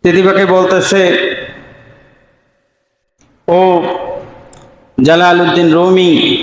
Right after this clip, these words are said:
তুমি আমাকে ছেড়ে দাও, তাহলে আমি তোমাকে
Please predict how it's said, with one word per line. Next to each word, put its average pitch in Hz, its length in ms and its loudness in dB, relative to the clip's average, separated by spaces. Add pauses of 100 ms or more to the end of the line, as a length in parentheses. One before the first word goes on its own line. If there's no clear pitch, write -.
(220)
তুমি 170 160 2
আমাকে 165 340 0
ছেড়ে 175 320 0
দাও, 190 320 2 (920)
তাহলে 170 240 0
আমি 165 240 2
তোমাকে 180 300 0